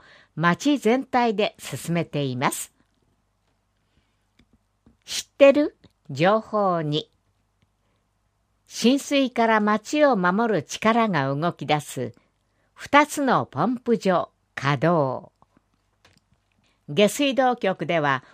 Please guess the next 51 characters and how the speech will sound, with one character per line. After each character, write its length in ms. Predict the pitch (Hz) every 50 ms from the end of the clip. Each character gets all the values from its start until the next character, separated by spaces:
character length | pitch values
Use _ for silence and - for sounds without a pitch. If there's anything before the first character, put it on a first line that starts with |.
| _ -
大 280 | - 185 233 262 269 269
雨 220 | 269 254 226 190
に 160 | 147 131 127
備 400 | - - 170 156 151 156 147 135
え、 120 | 120 - _ _ _ _ _ _ _ _ -
雨 280 | - 190 208 226 247
水 320 | 247 247 226 190 165 190 180
を 160 | 165 160 151
速 320 | - - - 226 240 285
や 180 | 294 294 277 220
か 160 | - 196 180
に 320 | 156 143 131 120 - - _ _ -
川 260 | - - 170 196 240
や 240 | 269 269 247 202 170
海 260 | 170 208 247 269 269
に 140 | 247 190 147
放 240 | 135 135 160 180 202
流 260 | 185 196 196 185 185
す 160 | 175 - 190
る 140 | 165 180 165
ポ 160 | - - 170
ン 120 | 208 233 226
プ 120 | - 208
所 180 | 190 208 202 202
等 300 | - - 262 277 269 220
を 160 | 160 117 110
整 280 | 113 - 220 220 202 170
備 140 | 139 135
し 140 | 127 - -
て 140 | - - 143
お 120 | 135 135
り、 220 | 131 - 113 - _ _ _ _ _ _ _ _ _ _ _ _ _ -
令 260 | 196 269 294 294 262
和 160 | 220 180 165
八 300 | 202 190 175 - - 208
年 240 | 196 185 170 151 143
三 300 | - - 277 277 269 247
月 260 | 220 185 - - 143 143 156 165 -
末 140 | - -
に 240 | 139 123 104 - - _ _ _ _ _ _ _ -
北 280 | - - - - 233
区 300 | 226 _ - 147 127 - _ _ _ _ _
王 340 | - 170 202 240 277 285 240
子 320 | - 226 226 202 - -
第 320 | - 143 180 190 240 285 277
二 200 | 254 247 240 226
ポ 180 | - - 196
ン 80 | 196 190
プ 180 | 180 - 185 160
所 200 | 160 160 156 156
と 320 | - 147 143 135 -